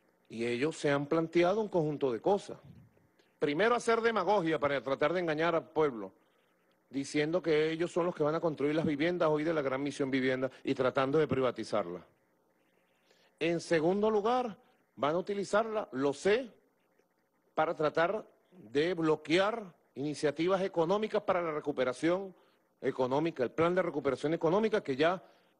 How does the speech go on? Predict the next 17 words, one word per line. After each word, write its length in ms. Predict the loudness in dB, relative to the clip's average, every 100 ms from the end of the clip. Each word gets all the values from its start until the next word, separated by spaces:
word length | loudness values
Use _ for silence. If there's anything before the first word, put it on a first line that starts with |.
| _
prácticamente 640 | -4 -4 -2 -2 0 -2 -4
está 180 | -2 0
listo 420 | 0 -2 -6 -8 _ _ _
y 100 | -8
en 140 | -4
las 100 | -6
próximas 540 | -2 -2 0 0 0 2
horas 220 | 2 2
voy 200 | 2 2
a 80 | 0
lanzar. 360 | -4 -6 -8 -8 -20 _ -20 _ _ _ _ _ _ _ _ _ _ _ _ _
Plan 240 | -2 0 0
integral 560 | -2 -2 0 0 0
que 120 | -4 -4
se 140 | -2
ha 40 |
elaborado 640 | 0 0 2 2 2 -2